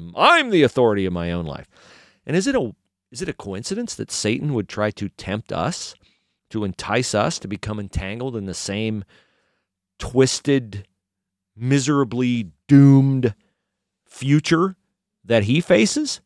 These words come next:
No, he wants to take everybody down with him. So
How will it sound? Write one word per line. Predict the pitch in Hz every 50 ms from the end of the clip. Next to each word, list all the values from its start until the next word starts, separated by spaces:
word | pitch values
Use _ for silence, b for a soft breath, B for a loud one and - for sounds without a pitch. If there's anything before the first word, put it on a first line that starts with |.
| _ _ _ _ -
No, | 226 320 330 - 123
he | 123
wants | 139 165 175 -
to | 190 170
take | - 180 185 180
everybody | 180 180 180 196 180 190 196 202 185
down | 156 190 190 202 214 214 208
with | 208 240 269 -
him. | 220 151 113 82 73 71 - _ _ _ _ _ _ _ _ _ _ _ _ _ _ _ _ _ _ _ _ _ _ _ _ _ _ _ _
So | - - - 185 180 180 175 175 - -